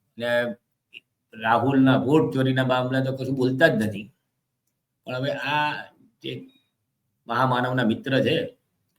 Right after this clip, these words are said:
અમિતભાઈ શાહ, એમના હાથથી ગાય પણ ચારો ખાવા તૈયાર નથી, એવો વીડિયો આવ્યો છે. બોલો કેટલા પુણ્યશાળી આત્માઓ છે કે એમના હાથમાંથી ગાયને એમ છે, ગાય માતાને કે આના હાથનું ખાવાનું જો.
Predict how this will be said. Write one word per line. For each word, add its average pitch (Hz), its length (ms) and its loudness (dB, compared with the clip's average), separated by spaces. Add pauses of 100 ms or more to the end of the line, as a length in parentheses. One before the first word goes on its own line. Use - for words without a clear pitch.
(480)
અમિતભાઈ 107 400 0
શાહ, 110 400 -2 (220)
એમના 131 280 -2
હાથથી 127 500 -2
ગાય 120 320 2 (100)
પણ 156 220 6
ચારો 127 400 2
ખાવા 113 220 0
તૈયાર 98 320 -4
નથી, 98 280 -8 (180)
એવો 131 280 -2
વીડિયો 110 360 2
આવ્યો 107 240 4
છે. 95 80 -6
બોલો 98 200 -6 (960)
કેટલા 143 300 -12
પુણ્યશાળી 127 640 2
આત્માઓ 123 400 0
છે 131 180 -2
કે 127 60 -6
એમના 120 200 -6
હાથમાંથી 117 540 -8 (420)
ગાયને 139 380 2
એમ 127 200 -2
છે, 117 180 -2
ગાય 110 140 2
માતાને 104 340 -2
કે 98 120 -16
આના - 460 -4
હાથનું 131 300 2
ખાવાનું 120 420 0 (160)
જો. - 340 -14